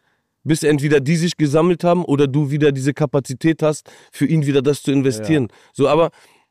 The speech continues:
Speaker 1: nochmal.
Speaker 2: Das
Speaker 1: Es
Speaker 2: aber, du
Speaker 1: ist
Speaker 2: hast gerade perfekt
Speaker 1: Guck mal,
Speaker 2: gesagt,
Speaker 1: du
Speaker 2: ne?
Speaker 1: musst, es gibt einen Punkt, da musst du dich selbst schützen. So. Und wenn du schlau genug bist, und es kommt leider erst mit der Reife darum, wie du sagst,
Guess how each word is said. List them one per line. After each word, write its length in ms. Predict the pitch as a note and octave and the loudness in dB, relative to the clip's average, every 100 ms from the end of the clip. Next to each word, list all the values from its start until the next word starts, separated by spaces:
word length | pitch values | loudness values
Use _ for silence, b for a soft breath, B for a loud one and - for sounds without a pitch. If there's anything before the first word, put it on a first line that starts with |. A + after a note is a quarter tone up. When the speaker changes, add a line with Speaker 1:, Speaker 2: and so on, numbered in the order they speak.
| _ - | _ 0
Speaker 1:
nochmal. 460 | F3+ D#3 C#3 E2 _ _ _ _ _ _ _ _ _ _ | 0 2 -2 -4 _ _ _ _ _ _ _ _ _ _
Speaker 2:
Das 120 | - A#2+ | -8 0
Speaker 1:
Es 60 | |
Speaker 2:
aber, 120 | C#3+ | 2
du 60 | C3+ | 4
Speaker 1:
ist 60 | C#3 | 2
Speaker 2:
hast 120 | - | 0
gerade 220 | B2+ B2+ | 0 0
perfekt 480 | - C3 - D3 A#2 | 0 -4 -2 -6 -2
Speaker 1:
Guck 140 | F#3 | 2
mal, 60 | F#3+ | 4
Speaker 2:
gesagt, 140 | - | 4
Speaker 1:
du 40 | D3+ | 4
Speaker 2:
ne? 40 | |
Speaker 1:
musst, 220 | F#3+ G3 - | 4 0 -4
es 160 | C#3 D3+ | -4 -2
gibt 160 | F3 | -4
einen 80 | E3 | -2
Punkt, 360 | F3 G3+ G#3+ - _ _ | 0 0 -2 -14 _ _
da 180 | - C3 | -6 0
musst 220 | C#3 D3+ | 2 0
du 40 | D3+ | -2
dich 140 | C#3+ | -4
selbst 240 | B2 C#3 B2+ | 0 0 0
schützen. 420 | - C3 - - _ | -4 -4 -8 -16 _
So. 200 | - G#2+ - | -8 -8 -6
Und 160 | - A2+ | -6 -2
wenn 160 | C3+ | 0
du 80 | D3 | 0
schlau 320 | C#3+ D#3 F3+ | -2 0 0
genug 280 | E3+ E3+ F3+ | 2 0 0
bist, 240 | F#3 F#3 C3 | -2 -4 -4
und 120 | C3 | -8
es 100 | B2+ | -4
kommt 220 | D3+ C#3 | -4 -2
leider 200 | D3+ C#3+ | 0 0
erst 200 | C3 C#3+ | -2 -4
mit 100 | C3+ | -4
der 140 | B2+ | -4
Reife 240 | C3 D#3 C#3 | -2 -4 -4
darum, 260 | C3 C#3 | -4 -2
wie 60 | C3 | -4
du 80 | C3 | -4
sagst, 420 | B2 C#3 - - | -4 -6 -8 -20